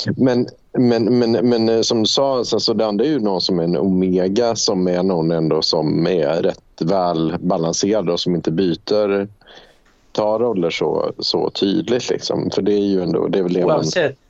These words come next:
Speaker 2: eh, gruppdynamiken.
Speaker 1: Ja, ja.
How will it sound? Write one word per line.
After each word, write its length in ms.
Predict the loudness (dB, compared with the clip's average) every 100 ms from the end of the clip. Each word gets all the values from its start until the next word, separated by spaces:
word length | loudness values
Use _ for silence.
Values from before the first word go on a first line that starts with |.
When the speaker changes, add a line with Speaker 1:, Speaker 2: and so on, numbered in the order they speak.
| -4
Speaker 2:
eh, 220 | -2 -2 -4 -14
gruppdynamiken. 1120 | -16 -6 -6 -6 -6 -4 -4 -6 -8 -8 -10 -10 -16 -20 _ _ _ _
Speaker 1:
Ja, 260 | -4 -4 -6 _
ja. 300 | -6 -4 -4